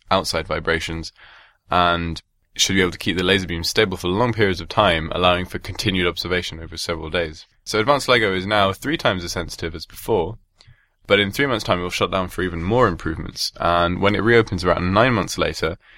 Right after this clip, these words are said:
it's going to be ten times as sensitive as the first generation ligo, and should be able to spot gravitational waves originating up to a hundred twenty megaparsecs, that's three hundred twenty-six million light years, away, uh, on a regular basis.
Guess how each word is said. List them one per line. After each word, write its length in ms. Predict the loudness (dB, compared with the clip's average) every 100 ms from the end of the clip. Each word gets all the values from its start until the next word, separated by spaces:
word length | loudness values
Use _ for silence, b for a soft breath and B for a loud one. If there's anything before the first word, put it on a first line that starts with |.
| b
it's 100 | -12
going 140 | -4 -2
to 40 |
be 80 | -4
ten 360 | -6 -2 -2 0
times 480 | 0 2 0 -2
as 100 | -4
sensitive 380 | 0 0 0 -4
as 140 | -4 -6
the 80 |
first 260 | 2 4 4
generation 460 | -2 -4 -4 -2 0
ligo, 360 | 0 -2 -6 -8 _ B B B
and 180 | -2 2
should 140 | 4
be 80 | 6
able 140 | 4
to 80 | 2
spot 260 | 2 4 4
gravitational 600 | 2 2 0 -4 -4 0
waves 500 | 2 2 0 -6 -4 0
originating 560 | 2 4 2 4 2
up 80 | 0
to 100 | -2
a 40 |
hundred 360 | -2 -2 -2 -4
twenty 240 | 0 2
megaparsecs, 840 | 4 2 2 2 0 2 0 0 -8
that's 240 | -8 -8 -2
three 120 | 2
hundred 240 | 2 2 -2
twenty-six 380 | -2 -2 -2 -2
million 380 | 0 0 0
light 240 | 0 2 2
years, 280 | 0 -4 -8 B B B B
away, 380 | -2 4 4 2 -10 _ -14
uh, 240 | -6 -2 -2
on 160 | -2
a 40 | 2
regular 320 | 2 0 -4
basis. 580 | -2 -2 -4 -10 -10